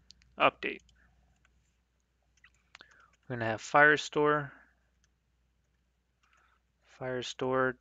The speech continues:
dot collection, users dot document,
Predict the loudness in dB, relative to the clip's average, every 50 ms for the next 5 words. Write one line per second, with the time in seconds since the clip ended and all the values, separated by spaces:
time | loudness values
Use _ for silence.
0 | _ _ _ -8 -6 -4 -2 -2 -2 -4 -6 _ -20 -20 -20 _ _ _ _ _
1 | _ _ _ _ _ _ _ _ _ _ _ _ _ _ _ _ _ _ _ _
2 | _ _ _ _ -12 -6 0 2 2 2 0 -2 -6 -6 -6 -8 -10 -12 -16 _
3 | _ _ _ _ _ _ _ _ _ _ _ _ _ _ _ _ _ _ _ _
4 | _ _ _ _ _ _ _ _ _ _ _ _ _ _ _ _ -8 -8 -6 -4
5 | 0 0 2 2 0 -2 -8 -14 -18 -20 -20 -20 -20 _ _ _ _ _ _ _
6 | _ _ _ _ _ _ _ _ _ _ -6 -6 -6 -6 -8 _ _ 2 4 4
7 | 2 0 -4 -8 -8 -8 -8 -10 -14 -18